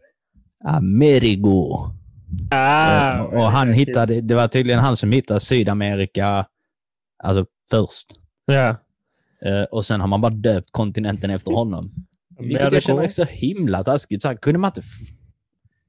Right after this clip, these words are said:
Speaker 1: okej, jag fattar att man inte pratar samma språk, men hade man inte,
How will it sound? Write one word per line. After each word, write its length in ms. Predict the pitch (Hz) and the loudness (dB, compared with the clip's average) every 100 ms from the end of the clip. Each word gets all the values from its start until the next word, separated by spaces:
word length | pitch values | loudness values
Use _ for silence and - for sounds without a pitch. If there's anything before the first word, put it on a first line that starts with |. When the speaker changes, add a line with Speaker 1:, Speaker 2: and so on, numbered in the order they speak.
| - | -16
Speaker 1:
okej, 140 | 101 | -10
jag 80 | 98 | -6
fattar 200 | 127 120 | -4 -4
att 100 | 101 | -4
man 100 | 104 | -2
inte 120 | 131 - | -4 -2
pratar 260 | 131 120 | -2 -2
samma 260 | - 117 95 | -2 -2 -2
språk, 500 | - 175 123 120 - _ _ _ | -2 2 4 2 -2 _ _ _
men 160 | 113 113 | -6 -2
hade 200 | 123 131 | -2 -2
man 100 | 147 | -4
inte, 400 | 143 123 113 107 | -2 -4 -2 -4